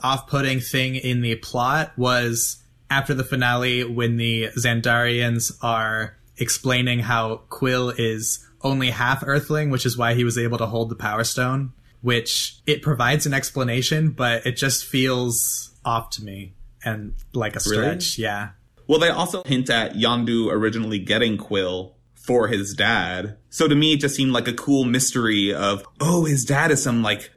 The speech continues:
Speaker 2: crazy powerful alien. Like, who will it be? And we'll find out next time on Guardians of the Galaxy, which we do. <laughs>
Speaker 1: And I, I don't know why that just doesn't seem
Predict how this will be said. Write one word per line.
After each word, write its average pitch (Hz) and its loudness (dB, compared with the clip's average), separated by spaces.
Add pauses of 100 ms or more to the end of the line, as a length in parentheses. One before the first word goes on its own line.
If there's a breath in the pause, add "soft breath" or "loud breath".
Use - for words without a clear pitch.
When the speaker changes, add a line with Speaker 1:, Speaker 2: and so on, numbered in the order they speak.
Speaker 2:
crazy 143 2
powerful 127 0
alien. 127 2
Like, 98 -6
who 151 4
will 139 4
it 139 2
be? 117 2
And 92 -10
we'll 98 -14
find 156 2
out 135 2
next 170 -2
time 120 0
on 127 0
Guardians 104 -2
of 139 -10
the 160 0
Galaxy, 165 0
which 80 -8
we 98 -8
do. 131 -2
<laughs> - -20
Speaker 1:
And 135 0
I, 131 0 (260)
I 131 0
don't 170 2
know 156 4
why 135 2 (340)
that 131 0
just - -2
doesn't 113 0
seem 113 -2